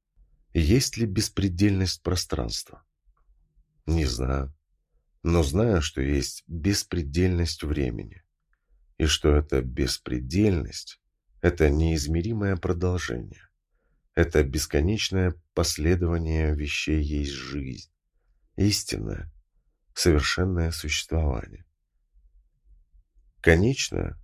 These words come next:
может раздробляться, бесконечное – никогда. Мысль раздробления соединяется в уме моём с мыслью уничтожения. Мысль о единстве с вечностью.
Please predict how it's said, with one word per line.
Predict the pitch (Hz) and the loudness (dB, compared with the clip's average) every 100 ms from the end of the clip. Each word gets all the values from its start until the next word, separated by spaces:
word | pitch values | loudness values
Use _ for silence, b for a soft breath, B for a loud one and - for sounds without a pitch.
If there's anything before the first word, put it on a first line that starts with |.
| _ | _
может | 90 92 92 | 0 0 -2
раздробляться, | 87 87 90 95 73 50 - - _ _ _ _ _ _ _ _ _ _ _ | -2 -2 -2 -2 -2 -4 -8 -12 _ _ _ _ _ _ _ _ _ _ _
бесконечное – | 87 76 76 64 64 78 - 90 87 85 - _ - | 0 2 2 0 2 0 -2 -4 -4 -6 -10 _ -4
никогда. | 85 76 71 80 76 73 53 - - _ _ _ _ _ _ _ _ | 0 0 0 0 -2 -4 -8 -10 -20 _ _ _ _ _ _ _ _
Мысль | 85 85 76 - 62 | 0 2 2 0 -2
раздробления | 69 65 67 71 85 117 80 53 - - _ _ _ _ | -2 -2 -2 0 2 0 0 -4 -8 -16 _ _ _ _
соединяется | - 80 71 73 80 98 85 - | -2 0 0 0 0 2 2 0
в | 67 67 | -4 -4
уме | 80 104 | -2 0
моём | 87 60 57 55 - _ _ _ _ _ | 0 -2 -4 -8 -14 _ _ _ _ _
с | - 90 | -4 0
мыслью | 87 - 92 90 | 0 0 0 0
уничтожения. | 87 82 - 92 78 50 50 - - _ _ _ _ _ _ _ _ | 0 -2 -2 -2 -2 -6 -8 -16 -20 _ _ _ _ _ _ _ _
Мысль | - 90 82 76 - | 0 2 2 0 -2
о | 87 | 0
единстве | 80 76 110 107 - 104 | 0 0 -2 -4 -4 -4
с | - | -4
вечностью. | 104 95 80 - - - - | -2 -2 -2 -8 -12 -16 -20